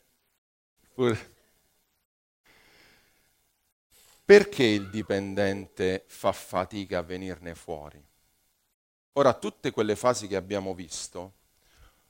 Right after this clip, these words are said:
convogliano in due periodi della vita del dipendente, ok? Che sono molto importanti, perché forse qualcuno di voi si trova in uno di questi due periodi,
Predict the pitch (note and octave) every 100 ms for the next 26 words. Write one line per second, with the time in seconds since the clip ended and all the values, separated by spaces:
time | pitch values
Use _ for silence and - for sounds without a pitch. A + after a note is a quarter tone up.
0 | _ _ - - F#3+ E3+ A#2+ A2 F2+ F2+
1 | F#2+ G2 G2+ D3+ C#3+ D3 C#3+ F3+ D3+ C3+
2 | A#2 A#2 G2 F2+ F2+ F2+ F#2 F2+ F#2 -
3 | F2 F2 E2 F2+ E2+ D#2+ D#2 C#2+ - _
4 | - _ _ _ _ F#2+ - - F#2+ E2
5 | - - A#2+ A#2 A#2+ C3+ - G2+ F#2+ G2
6 | - A#2 F#2+ G#2+ G2 A2+ B2+ D3 - G2+
7 | G2+ - B2 G#2+ G2 F#2 - G#2+ B2 A#2+
8 | A2+ C3 G#2+ F2+ F#2 - F#2 F2 E2+ E2
9 | D#2 - _